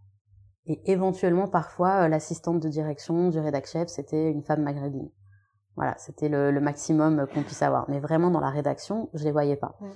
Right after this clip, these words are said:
Speaker 1: Et on voyait au contenu que c'était, euh, en fait, ou c'était, euh, très axé féminin, faussement féministe,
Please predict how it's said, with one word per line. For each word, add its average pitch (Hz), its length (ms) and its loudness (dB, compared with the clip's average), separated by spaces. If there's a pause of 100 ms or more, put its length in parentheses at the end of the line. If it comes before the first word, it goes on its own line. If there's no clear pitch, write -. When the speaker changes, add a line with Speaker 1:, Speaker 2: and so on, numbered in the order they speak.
(800)
Speaker 1:
Et 151 80 -2
on 143 80 -2
voyait 156 320 6
au 202 80 4
contenu 180 460 0
que 160 120 -4
c'était, 175 480 0
euh, 151 240 2 (400)
en 151 80 -8
fait, 202 320 0
ou 247 120 0
c'était, 190 440 0
euh, 147 160 0 (320)
très 214 240 -4
axé 180 280 -4
féminin, 170 640 0
faussement 180 440 -4
féministe, 165 640 0